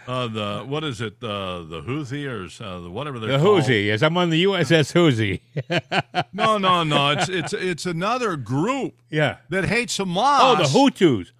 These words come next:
Speaker 2: Houthis.
Speaker 1: The Hutus,
Speaker 2: The Houthi-,
Speaker 1: yeah, the
Speaker 2: the
Speaker 1: Hutus.
Speaker 2: Houthis. If you knew
Speaker 1: Hootie
Speaker 2: Houthi.
Speaker 1: hoo. <laughs> It was Hootie Hoo Day over the weekend.
Speaker 2: <laughs> Yes.
Speaker 1: But they attacked the Carney. Now, the Carney is a pretty sophisticated ship and can see the stuff coming and take it out.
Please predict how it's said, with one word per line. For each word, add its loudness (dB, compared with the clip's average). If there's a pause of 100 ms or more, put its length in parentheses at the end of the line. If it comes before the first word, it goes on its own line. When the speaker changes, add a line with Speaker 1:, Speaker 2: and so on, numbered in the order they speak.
(120)
Speaker 2:
Houthis. 4
Speaker 1:
The 4
Hutus, 2
Speaker 2:
The 0
Houthi-, 6
Speaker 1:
yeah, 4
the -2
Speaker 2:
the 0
Speaker 1:
Hutus. 4
Speaker 2:
Houthis. -2 (260)
If 0
you 0
knew 2
Speaker 1:
Hootie 8
Speaker 2:
Houthi. 6
Speaker 1:
hoo. 2
<laughs> -
It 2
was -2
Hootie -2
Hoo -2
Day 2
over -2
the -4
weekend. -2
Speaker 2:
<laughs> -8
Yes. -2 (160)
Speaker 1:
But -6
they -2
attacked -4
the -14
Carney. -8
Now, -8
the -10
Carney -14
is -14
a -14
pretty -14
sophisticated -14
ship -10 (480)
and -8
can -8 (120)
see -10
the -12
stuff -10
coming -10
and -12
take -8
it -10
out. -6